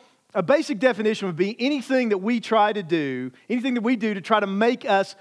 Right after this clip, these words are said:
right or acceptable or in a relationship with God, anything that we do to try to earn the forgiveness of our sins or to try to earn heaven. Now,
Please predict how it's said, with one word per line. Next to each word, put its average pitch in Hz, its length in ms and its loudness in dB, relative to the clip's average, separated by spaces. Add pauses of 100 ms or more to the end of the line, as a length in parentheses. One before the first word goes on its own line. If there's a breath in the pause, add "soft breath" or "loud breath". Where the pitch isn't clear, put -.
(160 soft breath)
right 202 520 2
or 151 160 -4
acceptable 208 920 0 (200 loud breath)
or 175 180 0
in 196 100 0
a 202 40 0
relationship 196 760 0
with 165 140 -8
God, 196 360 4
anything 226 520 0 (260 loud breath)
that 185 180 2
we 277 320 4
do 214 460 -2 (320 soft breath)
to 190 120 -6
try 208 280 4
to 165 220 0 (180 loud breath)
earn 254 320 2
the 247 80 -2
forgiveness 214 520 0
of 156 80 -2
our 147 100 2
sins 254 560 0 (200 loud breath)
or 185 80 0
to 180 80 -2
try 208 340 2
to 220 340 -6
earn 190 600 0 (200 soft breath)
heaven. 135 640 -4 (560)
Now, 190 240 0